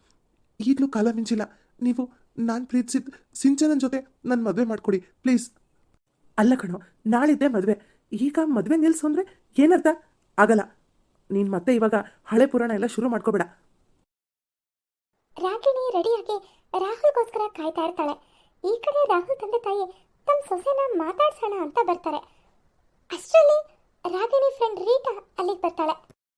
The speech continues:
Speaker 2: "ವಾವ್ ರಾಗಿಣಿ, ಸೂಪರ್ ಆಗಿ ಕಾಣಿಸ್ತಿದ್ಯಾ.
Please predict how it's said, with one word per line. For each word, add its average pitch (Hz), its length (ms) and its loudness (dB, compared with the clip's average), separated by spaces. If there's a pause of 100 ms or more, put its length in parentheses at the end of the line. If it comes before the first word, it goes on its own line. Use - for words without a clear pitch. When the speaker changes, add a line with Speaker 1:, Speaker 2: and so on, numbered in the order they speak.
(1120)
Speaker 2:
"ವಾವ್ 440 640 -6
ರಾಗಿಣಿ, 440 580 -4 (640)
ಸೂಪರ್ 427 380 -2
ಆಗಿ 453 120 -6
ಕಾಣಿಸ್ತಿದ್ಯಾ. 415 540 -4